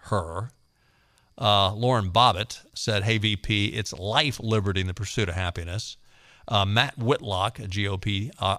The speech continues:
operative, said, quote, "This point is obvious, but when the right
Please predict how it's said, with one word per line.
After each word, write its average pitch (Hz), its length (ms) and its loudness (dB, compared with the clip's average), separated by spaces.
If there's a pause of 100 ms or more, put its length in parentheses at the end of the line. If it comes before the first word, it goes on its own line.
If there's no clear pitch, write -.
operative, 98 480 -2
said, 101 320 0 (360)
quote, 165 300 2 (720)
"This 170 280 0
point 117 480 0
is 110 240 -4
obvious, 107 560 0
but - 300 -2
when 127 400 2
the 113 180 0
right 135 340 0